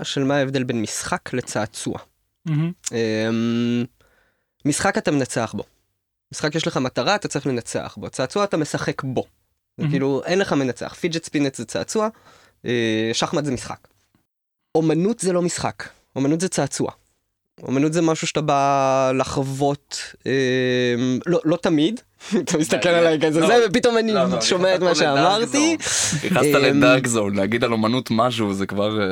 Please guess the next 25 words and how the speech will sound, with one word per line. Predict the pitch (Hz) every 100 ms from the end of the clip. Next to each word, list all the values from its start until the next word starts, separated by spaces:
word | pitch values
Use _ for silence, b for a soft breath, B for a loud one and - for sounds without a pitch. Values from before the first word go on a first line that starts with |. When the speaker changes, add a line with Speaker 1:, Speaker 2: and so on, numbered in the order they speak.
| 98 98 190
Speaker 1:
כן, | 233 147 147
Speaker 3:
<laughs> |
Speaker 1:
אבל | 160
באופן | 180 190 214 233
כללי, | 226 196 147
נכון, | 170 143 120
אומנות | 160 175 185
זה | 165
לא, | 165 156
לא | 143
משחק, | 127 - - 113 180 - -
אמ... | 135 131 127 123 127 127 104 135
אבל | 135 135
אני | 139
חושב | 170 202
שאלמנט, | 220 156 135 147 156 156 - - -
אה, | 120 117 117 117 113 113 110
חשוב | - 120 - - 208 180 139
באומנות, | 127 123 120 160 247 - - B B B -
זה | 135
שלא | 147 170
תצא | 233 214
מנצח | 180 143 - 131 123
או | 107
מפסיד. | - - 95